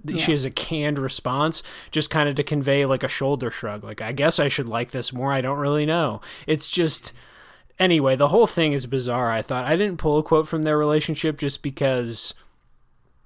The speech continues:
Speaker 2: I, I guess it's how she, she conveyed it with a lot of truth. I have to respect it.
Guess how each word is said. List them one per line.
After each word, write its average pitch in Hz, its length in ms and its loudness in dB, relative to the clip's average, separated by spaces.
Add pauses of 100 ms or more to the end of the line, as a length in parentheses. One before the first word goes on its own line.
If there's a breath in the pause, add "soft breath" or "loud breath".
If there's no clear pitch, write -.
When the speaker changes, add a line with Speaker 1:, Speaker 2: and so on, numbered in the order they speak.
(340)
Speaker 2:
I, - 220 -4
I 160 80 2
guess 175 280 2
it's 165 160 -4
how 156 200 4
she, 160 180 -2
she 160 160 -2
conveyed 147 320 2
it 165 40 2
with 160 160 0
a - 20 0
lot 147 220 4
of 127 60 -6
truth. 170 360 2
I 135 80 2
have 139 200 0
to 135 80 -4
respect 131 500 -2
it. 170 160 0